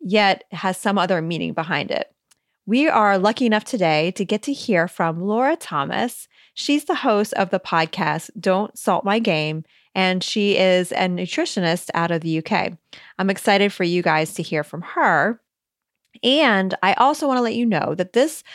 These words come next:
podcast is brought to you by my P C O S and Food Peace course. And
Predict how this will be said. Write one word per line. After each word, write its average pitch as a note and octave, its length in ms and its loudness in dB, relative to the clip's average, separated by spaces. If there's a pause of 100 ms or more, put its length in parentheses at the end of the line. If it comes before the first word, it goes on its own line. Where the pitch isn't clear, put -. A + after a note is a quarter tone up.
(200)
podcast G3+ 640 2
is G3 160 0
brought F4 340 2
to A#3 100 -4
you G3 120 2
by D#3+ 480 2 (300)
my E3 140 2
P C4 240 0
C A#3 220 0
O G3+ 40 4
S F#3+ 320 2
and F3 260 0
Food E3 320 -4
Peace D#3 340 -6
course. - 680 -6 (500)
And F3 460 0